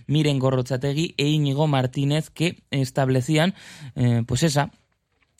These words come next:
aprobación de un plan estratégico, eh, para la escuela pública que promueva un conjunto de actuaciones para la mejora de su calidad.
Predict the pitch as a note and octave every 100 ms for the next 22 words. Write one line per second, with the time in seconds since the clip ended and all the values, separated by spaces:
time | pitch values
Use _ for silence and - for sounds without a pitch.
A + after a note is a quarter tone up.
0 | - - B2+ B2+ A2+ C3+ C3+ B2+ B2+ C3
1 | C3 C3 - C3 B2 C3+ C3 B2+ D3+ -
2 | C3+ D#3 F3 - - D#3 B2 B2 A#2 B2+
3 | B2+ C3 B2+ B2 - C3 B2+ B2+ B2+ C3
4 | C#3 C3 C3+ B2 B2+ B2+ D3 A#2+ A2+ A#2+
5 | A#2+ A#2+ A2+ A#2+ A#2+ A#2 A#2+ A#2 A#2 A2+
6 | A#2+ A2+ A#2 A2+ - - - - - B2+
7 | B2+ B2 B2 C#3+ F3+